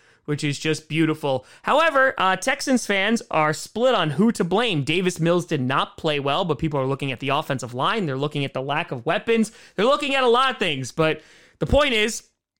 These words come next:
the Texans didn't win, and they haven't won yet,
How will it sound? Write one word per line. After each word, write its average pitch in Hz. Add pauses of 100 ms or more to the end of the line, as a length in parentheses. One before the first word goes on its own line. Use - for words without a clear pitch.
(360)
the 165
Texans 208
didn't 196
win, 143 (100)
and 143 (220)
they 139
haven't 185
won 147
yet, -